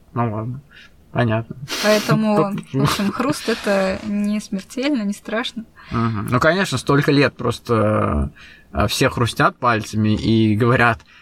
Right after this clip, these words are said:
Speaker 1: «В старости там пальцы будут, э,
Speaker 2: Мгм.
Speaker 1: не сгибаться».
Speaker 2: И было какое-то исследование, в общем, какой-то, не знаю точно, какой специалист проводил,
Speaker 1: Мгм.
Speaker 2: что вот он хрустел, э, там, каждый день на протяжении там какого-то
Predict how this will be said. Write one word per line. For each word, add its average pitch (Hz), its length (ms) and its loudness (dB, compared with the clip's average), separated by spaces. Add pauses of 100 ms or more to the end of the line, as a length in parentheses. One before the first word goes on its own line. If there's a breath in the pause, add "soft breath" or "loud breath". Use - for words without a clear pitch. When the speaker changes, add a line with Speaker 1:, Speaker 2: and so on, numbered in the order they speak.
Speaker 1:
«В - 80 -16
старости 120 640 0
там 117 320 2
пальцы 123 460 0
будут, 123 340 2 (120)
э, - 40 2
Speaker 2:
Мгм. 113 380 2
Speaker 1:
не 139 180 4
сгибаться». 123 720 2
Speaker 2:
И 220 60 -4
было 226 260 2
какое-то 220 460 -2
исследование, 226 1000 0
в 180 40 -8
общем, 196 240 -10
какой-то, 180 720 -10
не 202 180 0
знаю 175 340 -4
точно, 190 380 -8
какой - 240 -10
специалист 208 540 -6
проводил, 202 500 -4 (180 loud breath)
Speaker 1:
Мгм. 127 160 0
Speaker 2:
что 123 260 -2
вот 185 200 -6
он 185 160 -2
хрустел, 196 760 -6
э, 180 380 -10
там, 185 120 -12
каждый 196 380 -4
день 185 200 -4
на 175 80 -8
протяжении 175 500 -8
там 170 160 -14 (100)
какого-то 175 540 -8